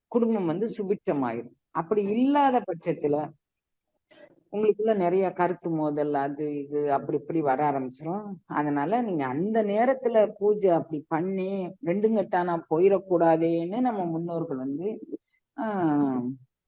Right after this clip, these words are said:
உங்களுக்கு நீங்க அந்த நேரத்துல தனியா இருங்க, அந்த நேரத்துல வந்து உங்களுக்கு ஓய்வு தேவை, அந்த நேரத்துல சாமியை கும்பிட வேண்டாம் அப்படின்னு வச்சாங்க.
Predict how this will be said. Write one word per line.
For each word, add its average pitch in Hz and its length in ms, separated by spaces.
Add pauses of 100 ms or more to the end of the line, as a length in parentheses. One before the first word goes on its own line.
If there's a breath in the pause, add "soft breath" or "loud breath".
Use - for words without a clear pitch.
(200)
உங்களுக்கு 196 520
நீங்க 180 240
அந்த 160 200
நேரத்துல 160 420
தனியா 156 340
இருங்க, 139 500 (380)
அந்த 160 260
நேரத்துல 147 340
வந்து 143 180
உங்களுக்கு 143 380
ஓய்வு 147 260
தேவை, 123 320
அந்த 123 280
நேரத்துல 143 420
சாமியை 139 320
கும்பிட 127 300
வேண்டாம் 120 360
அப்படின்னு 123 220
வச்சாங்க. 107 300